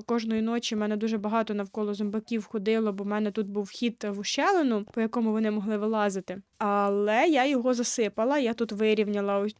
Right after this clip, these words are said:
цю галявину, по-перше. Е, я насадила багато дерев.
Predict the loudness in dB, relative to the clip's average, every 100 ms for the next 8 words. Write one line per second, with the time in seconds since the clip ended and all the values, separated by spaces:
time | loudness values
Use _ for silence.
0 | _ _ _ -12 -4 -2 0 0 0 0
1 | -2 -4 -8 -2 0 0 -2 -2 -4 -10
2 | -20 -20 -20 -20 _ _ -14 -4 2 4
3 | 4 4 2 2 4 4 2 2 2 2
4 | 0 4 4 4